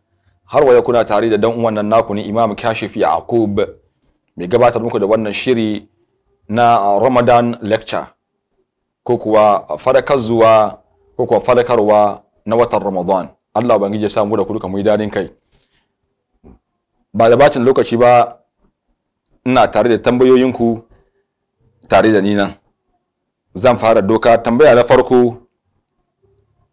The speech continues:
ya fito daga wani bawan Allah mai suna Burhan. Masha Allah. Burhan daga Cape Coast. Oguwa kenan. Burhan daga garin Cape Coast a kasan Ghana.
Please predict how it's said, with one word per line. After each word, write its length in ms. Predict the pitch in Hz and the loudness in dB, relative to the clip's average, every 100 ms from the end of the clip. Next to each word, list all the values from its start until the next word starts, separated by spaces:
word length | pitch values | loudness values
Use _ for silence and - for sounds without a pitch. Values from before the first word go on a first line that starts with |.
| _ _ | _ _
ya 220 | 107 120 | 4 4
fito 220 | 120 135 | 4 2
daga 180 | 127 107 | 2 2
wani 140 | 117 120 | 2 4
bawan 300 | 127 117 107 123 | 4 4 0 0
Allah 380 | 120 113 110 - | 2 4 2 -2
mai 120 | 104 | -6
suna 480 | - 117 117 117 - | -4 -2 2 2 0
Burhan. 680 | 98 92 107 120 110 87 - _ _ _ | -4 -2 -2 0 0 -2 -12 _ _ _
Masha 280 | 110 143 131 | -2 0 0
Allah. 300 | 113 92 87 - _ _ - | -2 0 -4 -6 _ _ -6
Burhan 640 | 104 127 147 147 139 135 - _ _ _ _ _ _ - | 0 0 4 4 2 -4 -10 _ _ _ _ _ _ -2
daga 640 | 113 104 107 101 90 78 _ _ | 0 2 2 2 0 -4 _ _
Cape 180 | 143 131 | -4 -2
Coast. 420 | 117 90 - - _ _ _ | -4 -6 -12 -20 _ _ _
Oguwa 380 | 87 92 117 123 | -8 0 2 2
kenan. 340 | 110 92 90 - _ _ _ | 0 -6 -8 -14 _ _ _
Burhan 680 | 90 117 117 147 135 131 120 - _ | -2 0 2 4 4 2 -6 -12 _
daga 320 | 98 110 113 | -6 -2 0
garin 260 | 104 110 123 | 2 2 2
Cape 200 | 139 131 | 0 -2
Coast 400 | 113 95 - - _ _ - | -6 -10 -14 -20 _ _ -12
a 80 | |
kasan 300 | - 117 110 | -8 -4 -2
Ghana. 380 | 107 110 101 73 | 2 2 2 -4